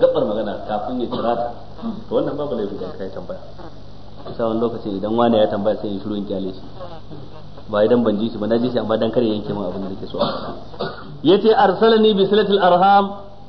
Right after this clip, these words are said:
Allah ya turo ni dai da sadar da zumunci, wa kasal ausan, da kakkarya gumaka, wa an yuwahhada Allahu, kuma lalle a kadaita Allah, la yushraku bihi shay'un, kar a shirkanta shi da kowa,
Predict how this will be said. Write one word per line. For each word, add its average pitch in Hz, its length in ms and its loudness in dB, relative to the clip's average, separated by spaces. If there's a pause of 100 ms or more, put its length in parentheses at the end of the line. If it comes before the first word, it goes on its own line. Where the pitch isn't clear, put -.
(120)
Allah 202 260 4
ya 196 140 6
turo 202 240 4
ni 196 100 6
dai 196 120 6
da 170 100 2
sadar 190 280 4
da 180 120 4
zumunci, 196 520 4 (280)
wa 147 240 6
kasal 208 420 4
ausan, 190 720 6
da 139 80 4
kakkarya 196 560 6
gumaka, 190 840 4
wa 147 220 4
an 214 280 6
yuwahhada 175 760 6
Allahu, 180 760 6 (280)
kuma 190 220 6
lalle 208 300 8
a 190 140 2
kadaita 170 400 6
Allah, 190 560 6
la 156 400 6
yushraku 160 640 4
bihi 165 380 2
shay'un, 170 480 6 (580)
kar 175 140 6
a - 80 0
shirkanta 127 460 -2
shi 123 80 -6
da 110 80 -2
kowa, - 580 4